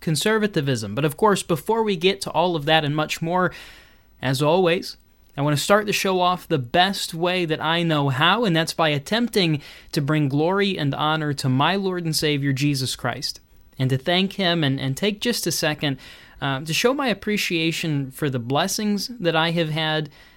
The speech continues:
um, and the gifts that God has given me. Hopefully, I'm able, uh, to, to use those gifts, uh, to further His kingdom, to, you know, help preserve the greatest nation on the face of the earth. But anyways, with that said,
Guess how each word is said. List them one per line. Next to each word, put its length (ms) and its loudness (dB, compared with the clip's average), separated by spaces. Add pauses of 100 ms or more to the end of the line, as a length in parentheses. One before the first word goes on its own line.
(160)
um, 240 -4
and 120 4
the 60 4
gifts 540 0 (300)
that 160 -2
God 240 4
has 160 -2
given 240 0
me. 80 -4
Hopefully, 760 -2 (880)
I'm 200 0
able, 340 2 (100)
uh, 300 -2
to, 240 -2
to 160 0
use 320 0
those 260 0
gifts, 460 -4 (440)
uh, 160 -6
to 160 -4
further 340 4
His 220 0
kingdom, 600 0
to, 440 -4
you 180 -6
know, 60 -10
help 500 0
preserve 540 0
the 80 -2
greatest 420 -2
nation 340 0
on 120 2
the 40 0
face 320 -2
of 60 -2
the 160 0
earth. 220 -2
But 100 2
anyways, 400 2
with 240 -2
that 240 -2
said, 460 0